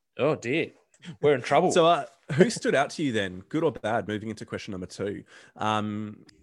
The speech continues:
Speaker 2: I, I'll let you go first and then I'll jump in after.
Speaker 1: Yep, cool. So good, on the good side for me, um, I was really impressed with Reece Hodge.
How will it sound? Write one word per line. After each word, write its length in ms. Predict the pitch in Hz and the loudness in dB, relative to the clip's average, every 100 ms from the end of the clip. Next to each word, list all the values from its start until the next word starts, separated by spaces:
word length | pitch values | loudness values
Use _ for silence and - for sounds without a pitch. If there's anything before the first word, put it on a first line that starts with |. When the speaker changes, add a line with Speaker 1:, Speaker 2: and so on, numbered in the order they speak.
| - | -10
Speaker 2:
I, 540 | 117 117 123 120 117 104 | -4 0 2 2 0 0
I'll 120 | 131 | 2
let 160 | 160 113 | 0 0
you 100 | 110 | -4
go 120 | 95 | -4
first 340 | - 95 - | -6 -8 -8
and 80 | 104 | -8
then 100 | 101 | -8
I'll 80 | 98 | -8
jump 180 | 98 107 | -10 -12
in 100 | 95 | -12
after. 280 | 113 - - _ _ _ | -12 -14 -20 _ _ _
Speaker 1:
Yep, 360 | 147 - - _ | 0 0 -4 _
cool. 280 | 151 131 - | 2 2 0
So 320 | - 156 131 - 127 | 2 4 4 -2 2
good, 260 | 180 160 - _ - | 2 2 -2 _ -4
on 100 | 160 | -2
the 60 | 156 | 0
good 220 | - 160 | 0 0
side 220 | - 147 | 2 2
for 160 | 143 139 | 0 -4
me, 300 | 135 147 151 | 0 0 0
um, 500 | 131 127 127 123 120 | 0 2 2 2 0
I 140 | 131 135 | 0 0
was 160 | 131 | 0
really 100 | 131 123 | 0 0
impressed 280 | 120 117 | -2 -4
with 120 | 117 113 | -4 -4
Reece 200 | 113 - | -2 -2
Hodge. 340 | 98 - - | -4 -6 -16